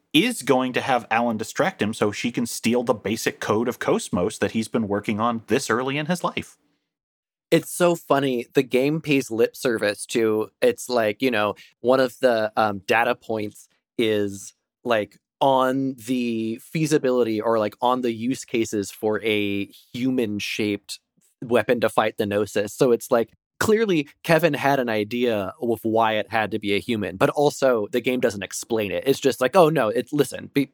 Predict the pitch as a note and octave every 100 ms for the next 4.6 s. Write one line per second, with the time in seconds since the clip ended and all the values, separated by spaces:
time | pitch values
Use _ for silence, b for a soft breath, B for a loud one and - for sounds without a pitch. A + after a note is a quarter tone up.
0 | _ C3 A2 - B2+ E3 D3+ C3 - C3
1 | A2 A#2+ A2 - _ D3 C3 A2 G2+ G2+
2 | G2 F#2+ F#2+ G2+ F#2+ F#2+ F2 F2+ - -
3 | G2+ D#3+ F3+ - B2+ A2 G2+ - C#3+ G#2+
4 | F2 F#2 F2 D2 -